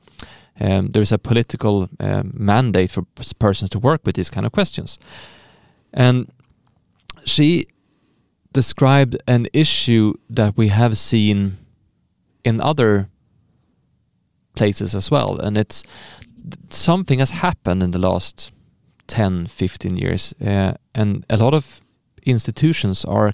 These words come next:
kind of breaking down. Like, things are not working the way they worked before. Um, the, the healthcare system is costing more money. People are not as healthy as they were before. The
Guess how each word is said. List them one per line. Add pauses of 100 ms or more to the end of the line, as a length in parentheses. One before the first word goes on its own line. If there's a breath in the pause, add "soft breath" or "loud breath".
(240)
kind
of (180)
breaking
down.
Like,
things
are
not
working (460 soft breath)
the
way
they
worked
before. (640 loud breath)
Um,
the, (800)
the
healthcare
system
is
costing
more
money.
People
are
not
as
healthy
as
they
were
before.
The